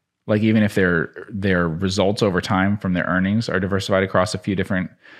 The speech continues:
things that they sell now, they're much more diversified than they were at first when they were just a better beer company. Um,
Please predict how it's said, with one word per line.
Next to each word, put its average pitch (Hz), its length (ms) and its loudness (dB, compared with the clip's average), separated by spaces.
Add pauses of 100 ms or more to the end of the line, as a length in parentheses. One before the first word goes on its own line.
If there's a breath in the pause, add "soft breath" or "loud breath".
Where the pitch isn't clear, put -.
(180 loud breath)
things 107 200 2
that 104 60 0
they 92 140 -2
sell 98 200 0
now, 110 160 2
they're 101 140 2
much 98 240 2
more 85 100 0
diversified 71 400 -2
than 71 80 -4
they 67 80 -4
were 71 140 -2
at 69 100 -6
first 82 240 0
when 80 160 -2
they 76 100 0
were 73 80 0
just 76 140 -4
a - 40 -20
better 67 180 -2
beer 85 240 -2
company. - 500 -6 (400 loud breath)
Um, 87 580 2